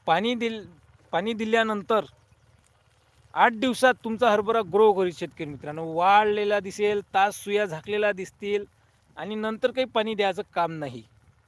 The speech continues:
का काम नाही? कारण की जसजसा हरभरा वाढतो तसतसा सुया झाकतो, जमीन झाकतो, सूर्यप्रकाश जमिनीपर्यंत पोहोचत नाही, ओलावा तो दीर्घकाळपर्यंत टिकतो आणि समोर जर अवकाळी पाणी आला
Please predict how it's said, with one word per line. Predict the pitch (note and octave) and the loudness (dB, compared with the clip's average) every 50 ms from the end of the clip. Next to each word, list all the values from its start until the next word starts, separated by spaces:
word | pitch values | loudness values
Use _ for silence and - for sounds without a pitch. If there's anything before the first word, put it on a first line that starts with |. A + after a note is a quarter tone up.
| _ _ _ _ _ _ _ _ _ _ _ _ _ _ _ _ _ _ _ _ _ _ _ _ _ _ - | _ _ _ _ _ _ _ _ _ _ _ _ _ _ _ _ _ _ _ _ _ _ _ _ _ _ 2
का | F#3+ G3+ A3+ A#3 | 4 4 4 4
काम | - A#3 A#3 A3+ A3+ | 2 0 0 0 0
नाही? | A3+ A3+ A#3 A#3 A#3 A#3 | -2 -2 -2 -2 -4 -4
कारण | A3 - G3 G3 G#3 G#3 | -4 -4 -4 -4 -4 -8
की | G3+ G3+ A3+ A#3 A#3 A#3+ B3 A#3+ - - _ - D#3 C#3 | -8 -8 -6 -6 -6 -6 -6 -8 -10 -14 _ -16 -8 -6
जसजसा | F3 G#3 G3 F#3+ C4 B3 B3+ B3+ A#3+ | -6 -4 0 0 0 2 2 2 2
हरभरा | A3+ A3 G#3+ A3+ A#3 A#3+ A#3 | 2 2 0 0 0 0 2
वाढतो | G#3+ G#3 G3 F#3+ F#3+ F#3+ - A#3 A3+ G#3+ F3 D#3 - _ - G3+ | 4 4 4 4 4 0 0 0 0 0 0 -2 -10 _ -12 -12
तसतसा | G3 - - A3+ G#3+ G#3+ A3+ | -10 -8 -8 -8 -6 -6 -8
सुया | G#3 - - G3+ G#3 G#3 | -10 -8 -4 -2 -2 -2
झाकतो, | G3+ F3 E3+ F3 _ - G#3 G#3 G3+ | -2 -4 -6 -8 _ -4 -4 -4 -2
जमीन | E3+ F#3 F#3 G3 G#3 G3+ | -2 -6 -6 -6 -8 -8
झाकतो, | F#3 F3+ D#3+ C#3+ - - F#3+ F#3 | -8 -8 -10 -10 -8 -8 -8 -8
सूर्यप्रकाश | - - F3+ F3+ F#3+ F#3 F#3 F#3+ F3+ - G3 F#3 | -8 -8 -8 -6 -6 -6 -8 -10 -6 -6 -6 -6
जमिनीपर्यंत | D3+ F3+ F3 F3+ F#3 F#3 F#3 F3+ F3+ F3+ F#3+ - - | -6 -6 -8 -8 -10 -10 -10 -10 -10 -10 -10 -10 -10
पोहोचत | F3+ E3+ F3 - G3+ F#3+ - - | -10 -8 -6 -4 -4 -4 -4 -4
नाही, | F3+ F#3 F#3+ F#3+ - - - - - - - - | -4 -4 -4 -6 -10 -18 -20 -20 -20 -20 -14 -6
ओलावा | - F3 G3 G#3 A3 A3+ A#3 A#3 A3+ | 0 2 4 4 6 6 4 4 2
तो | A#3 A#3 | 0 -2
दीर्घकाळपर्यंत | G#3+ G#3 A#3+ A3+ B3 A#3+ A#3+ A#3+ A#3 G#3 G#3+ G#3+ G#3 - G3+ - - | -4 -2 -4 -2 2 4 6 6 6 4 2 -2 -2 -2 -6 -8 -8
टिकतो | F3 B2 _ - C#3 G2+ - _ _ _ _ _ _ - - - - - _ _ _ _ - | -14 -16 _ -14 -14 -14 -14 _ _ _ _ _ _ -20 -20 -20 -20 -20 _ _ _ _ -8
आणि | B2+ A2+ A2+ G#3 | -8 -6 -6 -6
समोर | - - - F#3+ G3 G#3+ A#3 A#3 | -6 -4 -4 -2 0 0 0 2
जर | G#3 C4 C4 | 4 6 6
अवकाळी | B3+ B3 A#3+ - B3 B3 C4 | 6 6 4 4 2 2 2
पाणी | A#3+ - A#3+ A#3 A#3+ A#3+ | 2 0 0 2 2 2
आला | A#3+ A#3+ B3 B3 A3 | 4 6 6 6 6